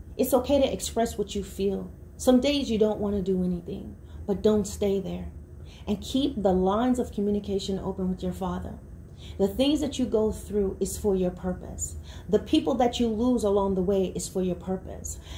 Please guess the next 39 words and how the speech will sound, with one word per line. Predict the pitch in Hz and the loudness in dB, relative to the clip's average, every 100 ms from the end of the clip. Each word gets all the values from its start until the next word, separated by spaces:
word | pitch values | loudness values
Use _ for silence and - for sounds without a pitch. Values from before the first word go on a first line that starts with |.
| - | 2
As | 226 214 | 2 4
you | 269 | 0
grow | 262 254 | 4 4
closer | 254 - 285 294 311 | 2 2 2 4 0
and | 302 262 | -2 -4
closer | - 254 247 | -2 -2 0
with | 233 185 | -2 -2
God, | 214 226 190 | 0 0 0
your | 190 233 | 4 4
relationships, | 202 202 277 254 196 208 175 - - - - | 4 4 2 0 -2 -2 -2 -4 -12 -16 0
people | 311 254 | 2 2
are | |
gonna | 226 214 | 0 0
start | - 214 208 | 0 0 -2
to | |
fall | 180 - 233 226 | -6 2 4 4
away | 196 226 185 185 - - - | 4 4 2 -4 -10 -12 -6
because | 247 247 | 0 2
they | 220 | 2
can't | - - 269 190 | 0 0 0 2
go | 208 202 | 2 2
higher | 202 208 185 | 0 0 4
with | 185 190 - | 4 2 -2
you. | - - - - - - - - - - - - | -10 -12 -14 -16 -16 -16 -18 -18 -18 -18 -16 -10
Jesus | - 269 285 277 | 2 2 2 2
had | 269 214 | 4 6
a | |
large | 185 190 226 247 240 226 | 6 6 4 6 4 4
mob | 208 202 214 | 2 2 0
of | 196 | -2
people | 220 208 185 | -2 -2 0
around | 185 190 | 0 2
him | 185 | 2
all | 180 | 2
the | 180 | 0
time, | 180 165 160 | -2 -2 -2
lots | 170 180 247 254 233 | 2 4 2 2 -2
of | 196 | -2
disciples. | 185 - 202 185 - - - | -2 -2 -2 -2 -4 -10 -12